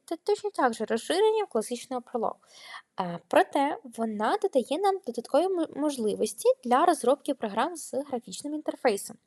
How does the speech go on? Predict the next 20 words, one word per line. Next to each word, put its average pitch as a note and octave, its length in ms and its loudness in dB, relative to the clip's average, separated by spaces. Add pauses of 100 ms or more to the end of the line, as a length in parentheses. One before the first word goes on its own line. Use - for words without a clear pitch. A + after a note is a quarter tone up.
(440)
Тобто - 360 -2 (160)
у A#3 140 0
Visual G#3+ 440 -2
Prolog, D#4+ 460 4 (120)
ось, - 180 -4
наприклад, G3 460 -6
те, G3+ 140 2
як F3+ 200 -6
виглядає G3+ 520 0
ця - 140 -12
програма, G#4+ 500 2
ми D4 140 2
можемо D#4 460 -2
поєднувати A#3 720 -2 (520)
певний G4 220 0
такий C#4+ 280 -6
декларативний D4+ 680 4
стиль - 220 0
програмування G3+ 840 -2
з G#3 180 -4